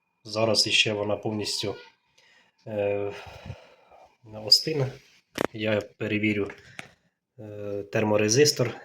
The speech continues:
Можливо, у ньому пішла деградація, і він змістився, планка кипіння,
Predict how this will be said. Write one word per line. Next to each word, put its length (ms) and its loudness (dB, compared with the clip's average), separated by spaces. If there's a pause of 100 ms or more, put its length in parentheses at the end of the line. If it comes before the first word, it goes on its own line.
(400)
Можливо, 640 0 (180)
у 80 -12
ньому 220 -2
пішла 260 -2
деградація, 600 -2
і 20 -6
він 220 -6 (640)
змістився, 640 0
планка 400 -2
кипіння, 540 -2